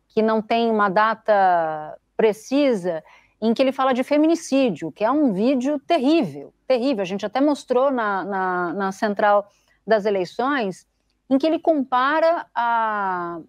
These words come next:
os índices de morte de homens com feminicídio, ignorando,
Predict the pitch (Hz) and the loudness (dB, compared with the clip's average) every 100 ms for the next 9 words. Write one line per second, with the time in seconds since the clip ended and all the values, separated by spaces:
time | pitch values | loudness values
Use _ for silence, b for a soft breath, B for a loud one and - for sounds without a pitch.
0 | _ _ 220 220 190 269 349 349 - 320 | _ _ -4 -2 2 2 2 0 -2 -2
1 | 320 233 220 240 226 247 254 - 247 196 | -2 -2 -2 0 2 2 0 -2 -4 -2
2 | 214 220 233 262 302 302 - 285 285 311 | 0 2 2 2 0 -2 -4 -4 -2 0
3 | 330 370 - 311 339 151 160 196 202 320 | -2 -4 -4 -2 -2 -2 -4 -4 -2 0
4 | 285 262 302 | 2 0 -2